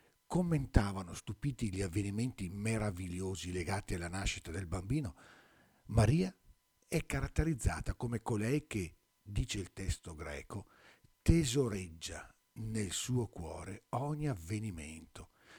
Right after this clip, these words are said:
cercando di coglierne la logica nascosta e il messaggio di salvezza. Lo stesso atteggiamento poi caratterizzerà Maria nell'incontro con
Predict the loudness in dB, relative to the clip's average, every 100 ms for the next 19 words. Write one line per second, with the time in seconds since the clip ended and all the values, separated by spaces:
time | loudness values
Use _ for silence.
0 | 2 2 4 2 4 2 0 2 4 4
1 | 2 -2 -2 -4 -6 -6 -2 2 2 0
2 | 0 0 0 -6 -4 -2 -2 0 0 0
3 | 2 2 4 0 0 0 -2 -2 -2 -4
4 | -6 -8 -16 -16 -16 _ _ _ -20 -20
5 | -20 -20 -20 -20 -20 _ _ 0 4 6
6 | 6 8 6 4 4 6 6 4 2 -4
7 | -4 -16 -20 _ _ 10 12 8 2 _
8 | _ _ _ _ 0 2 4 4 4 4
9 | 10 10 10 8 2 -8 -4 2 6 8
10 | 6 4 4 4 4 4 4 6 4 2